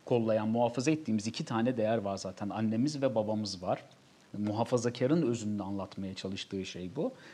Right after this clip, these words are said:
Bu babanın kaybolması, babanın yerine kimsenin olmaması, yani babasızlık. Zaten, e, filmlerde de bu babasız hikaye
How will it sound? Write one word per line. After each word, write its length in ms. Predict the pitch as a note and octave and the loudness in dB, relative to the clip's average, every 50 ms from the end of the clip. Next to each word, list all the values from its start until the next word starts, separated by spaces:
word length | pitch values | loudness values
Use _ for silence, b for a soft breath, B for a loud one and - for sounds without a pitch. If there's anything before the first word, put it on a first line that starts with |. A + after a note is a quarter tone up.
| B B B B B B B - | B B B B B B B -4
Bu 320 | A#2+ B2 E3+ G3+ G#3 D#3+ - C#3 B2 A2+ G#2 | 2 4 6 6 6 2 -2 -6 -4 4 6
babanın 520 | B2 B2 A#2+ C#3+ D3 E3 F#3 G#3 G#3+ G#3+ | 6 6 8 6 6 6 6 6 4 4
kaybolması, 1040 | G3 - - - C3 B2 A#2+ A#2 A#2+ A#2 A2+ A2+ G#2+ G#2+ - - - C#3+ D#3+ A#3 A#3 - - - - - _ - - | 2 0 0 4 4 4 6 6 4 4 4 4 2 2 0 0 2 2 2 2 0 -6 -14 -20 -20 -20 _ 0 4
babanın 320 | B2 A#2+ A#2 C3+ C#3+ E3+ | 4 6 8 8 8 8
yerine 400 | F#3+ F#3 E3+ D#3 C#3 C3 B2 A#2 | 8 8 8 8 6 6 4 2
kimsenin 400 | A#2+ - B2 A#2 A#2+ A#2 A2 G#2+ | 0 0 -2 -2 0 0 0 0
olmaması, 460 | A2 G#2+ G#2+ G#2+ G#2+ A2+ B2 - A#3+ | 0 -2 -2 0 0 -2 -2 -2 0
yani 360 | A3+ F3 C#3 C#3+ E3 F#3+ E3+ | 2 2 2 2 2 0 2
babasızlık. 800 | C#3 A#2+ A2 B2+ A#2 - - B2 A2+ G#2+ G#2+ G2 - - - - - - - - - - - - - - - - - - - - - B B B B B | 0 2 2 2 0 0 0 -4 -4 -4 -4 -6 -6 -8 -12 -16 -16 -20 -20 -20 -20 -20 -20 -20 -20 -20 -20 -20 -20 -20 -20 -20 -20 B B B B B
Zaten, 380 | B - B2 A#2 A2+ - C3+ C3+ | B 4 4 4 6 6 6 6
e, 760 | C3+ C3 - B2+ B2 A#2+ A#2 A#2 A#2 A2+ A2+ A2+ A2 G#2+ F#2+ | 6 4 4 4 4 6 6 6 4 4 4 2 2 0 -4
filmlerde 640 | - - - C3 B2+ B2+ B2+ C3 B2 A#2 A#2+ C3+ D#3 | -4 0 2 4 4 6 6 6 6 6 4 4 2
de 140 | F#3 F3+ | 2 2
bu 180 | F3+ F3 C#3 A#2 | 2 2 4 4
babasız 640 | B2 B2 A#2 C#3+ C#3 - - F#3+ F3+ D#3+ C3+ B2 - - - b b b b b b b b b - - | 4 4 4 2 0 2 2 2 2 2 2 -4 -10 -16 -20 b b b b b b b b b -4 -2
hikaye 540 | B2 - - A2+ G#2 G#2 G2+ G#2 G#2 G2+ | -2 2 4 4 4 6 4 2 2 0